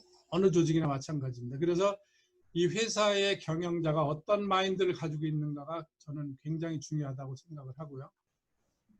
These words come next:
두 번째는 우리가 하고자 하는 이 비즈니스가 이 시대에 맞는지 굉장히 중요하죠. 우리가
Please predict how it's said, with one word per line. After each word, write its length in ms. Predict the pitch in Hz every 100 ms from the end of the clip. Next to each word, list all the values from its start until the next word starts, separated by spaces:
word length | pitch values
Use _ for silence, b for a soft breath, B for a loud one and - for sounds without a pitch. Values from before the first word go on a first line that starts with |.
| - B B B B _
두 180 | - 190
번째는 540 | 214 208 202 190 202
우리가 320 | 170 170 185
하고자 480 | 160 196 202 190 185
하는 200 | 180 196
이 180 | 175 170
비즈니스가 840 | 165 160 175 160 - 156 170 98 - _ _ _ _ _
이 200 | 160 196
시대에 600 | 165 - 247 226 214 208
맞는지 640 | 175 147 160 160 147 117 - _ _ _ _ _
굉장히 400 | 165 180 180 165
중요하죠. 540 | - 156 147 147 123
우리가 400 | 127 160 165 151